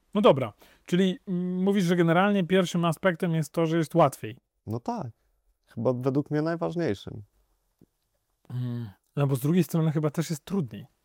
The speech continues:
Speaker 1: W sensie to jest tylko i wyłącznie komunikacja tekstowa albo głosowa.
Speaker 2: Mhm.
Speaker 1: Czyli,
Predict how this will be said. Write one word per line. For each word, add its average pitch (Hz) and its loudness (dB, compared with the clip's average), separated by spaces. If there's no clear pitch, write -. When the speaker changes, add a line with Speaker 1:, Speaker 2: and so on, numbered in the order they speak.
Speaker 1:
W - -16
sensie 147 0
to 156 6
jest 160 2
tylko 202 4
i 170 6
wyłącznie 151 0
komunikacja 147 0
tekstowa 156 2
albo 151 4
głosowa. 147 2
Speaker 2:
Mhm. 113 -6
Speaker 1:
Czyli, 147 2